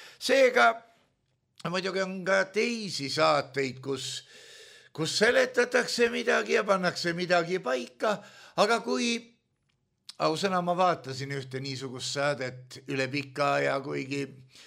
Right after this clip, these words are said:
noh, seisev või istuv inimene, kui ta räägib, ei ole just eriti meelt ülendav ja huvitav, silmailu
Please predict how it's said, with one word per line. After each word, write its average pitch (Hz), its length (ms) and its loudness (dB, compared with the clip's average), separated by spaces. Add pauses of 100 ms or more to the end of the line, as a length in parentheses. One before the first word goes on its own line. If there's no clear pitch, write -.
(500)
noh, 160 160 -4 (240)
seisev 156 480 -2
või 160 220 0
istuv 160 400 -4
inimene, 160 460 -4
kui 160 160 -2
ta 160 120 2
räägib, 165 480 2
ei 180 120 4
ole 226 260 6 (160)
just 131 340 -6
eriti 139 420 -2
meelt 151 540 0
ülendav 147 560 2
ja 139 160 0
huvitav, 143 720 -2
silmailu 143 800 -2